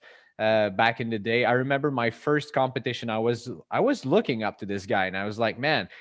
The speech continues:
if I can be like Paul Tremblay and have some kind of his numbers," which I never achieved to. Uh, <laughs>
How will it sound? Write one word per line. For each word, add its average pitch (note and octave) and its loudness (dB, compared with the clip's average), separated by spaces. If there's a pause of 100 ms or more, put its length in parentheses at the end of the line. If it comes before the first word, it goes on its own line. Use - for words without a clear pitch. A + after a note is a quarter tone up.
(140)
if - -6
I A#3 8
can D4 -4
be B3 0
like E3 4
Paul D#3 6
Tremblay C3+ 0
and B2 -4
have B2+ 2
some C#3 -8
kind B2+ -2
of A#2 -6
his G#2+ 0
numbers," B2 -2
which A#2+ -2
I A2 2 (240)
never A#2 0
achieved A2 -6
to. F#3+ -4 (400)
Uh, A2+ 6
<laughs> - 2